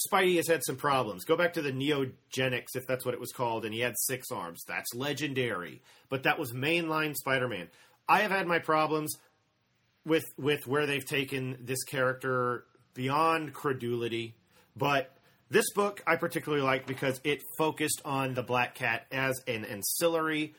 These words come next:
Black Cat character, and then I did pick up the Black Cat books that I saw a couple of years ago in the main Spider-Man, uh,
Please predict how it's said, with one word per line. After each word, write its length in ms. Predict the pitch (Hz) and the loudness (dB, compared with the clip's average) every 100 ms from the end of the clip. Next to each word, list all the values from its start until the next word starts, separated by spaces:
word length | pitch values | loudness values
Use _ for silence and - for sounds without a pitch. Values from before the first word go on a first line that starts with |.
| _ | _
Black 260 | 123 135 - | 0 0 0
Cat 240 | 147 - | -6 -4
character, 400 | 147 143 143 147 | -2 -2 -2 -2
and 160 | 156 135 | -2 -2
then 400 | 139 135 131 131 - _ _ _ _ _ _ - - | 0 0 -2 -6 -14 _ _ _ _ _ _ -6 2
I 140 | 196 | 2
did 260 | 202 262 - | 4 0 2
pick 180 | 226 220 | 0 2
up 140 | 214 | 0
the 60 | 180 | 0
Black 280 | 175 190 | 2 2
Cat 240 | 190 185 123 | 2 -2 2
books 280 | 165 180 - - 131 | 2 2 -2 -2 0
that 120 | 160 | 2
I 100 | 160 | 2
saw 460 | - 156 147 143 143 | 2 2 4 2 0
a 80 | 135 | -4
couple 260 | 160 151 | -4 -2
of 60 | 151 | -2
years 240 | 185 175 | 0 -2
ago 280 | 131 127 127 | 0 2 2
in 100 | 131 | -2
the 80 | 123 | -4
main 320 | 117 120 123 | -4 -4 -4
Spider-Man, 880 | 120 - 131 120 120 120 117 113 113 113 _ _ _ | -4 -4 0 0 0 -4 -4 -6 -8 -14 _ _ _
uh, 500 | 139 127 117 110 107 | 0 2 2 0 -2